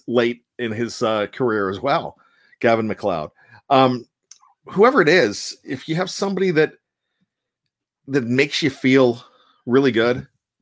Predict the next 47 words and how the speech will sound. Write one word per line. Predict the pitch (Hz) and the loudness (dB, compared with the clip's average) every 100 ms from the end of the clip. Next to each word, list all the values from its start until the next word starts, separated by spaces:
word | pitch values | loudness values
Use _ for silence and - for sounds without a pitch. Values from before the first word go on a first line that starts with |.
| _ _ _ _ _ | _ _ _ _ _
and | 127 | -2
makes | 123 131 - | 0 0 0
you | 135 | 0
remember | 120 120 123 127 131 127 117 - _ _ _ | 2 2 2 2 4 2 -2 -12 _ _ _
the | 120 110 | -4 -2
older | 107 123 127 | 0 2 0
times | 127 127 127 123 | 0 -2 -2 -4
like | 135 131 | -4 -2
that, | 139 131 135 _ _ _ _ _ | -2 -2 -6 _ _ _ _ _
that's | - - | -16 -10
what | - | -10
the | |
Steelers | 95 110 120 117 | -8 -4 -2 0
do | 135 | -2
for | 127 127 | -2 -4
me | 120 | -4
too. | - 135 135 | 0 0 2
And | 120 - | -2 -6
these | 135 110 - | -8 -8 -8
actors | 107 101 - 117 113 | -8 -6 -4 -4 -4
and | 104 | -8
actresses, | 110 107 - 107 | -8 -10 -10 -8
the | 107 | -6
pop | 110 107 | -4 -4
culture, | - 113 - | -2 -4 -2
the | 110 | -4
music, | 98 107 113 113 - - _ _ _ _ | -4 -4 -2 -2 -4 -12 _ _ _ _
the | |
Hall | - 110 | -4 0
and | 104 | 2
Oates | 110 107 | 2 0
shirt, | - 113 110 - | 0 2 2 -2
you | |
know, | 113 107 - _ _ _ _ _ - | -4 -4 -6 _ _ _ _ _ -2
that's | 123 160 - | 2 2 -2
the | |
kind | 196 175 | -2 0
of | 160 | 0
stuff | - 143 - | 0 0 4
that | 143 139 - - | 2 2 -8 -6
makes | 127 123 - | -2 -2 -4
me | |
think | 127 - 113 | -8 -8 -8
of | 113 | -6
my | 101 | -4
childhood | 101 - 90 95 95 101 98 | -4 -2 0 0 0 -2 0
and | 98 95 | -2 -4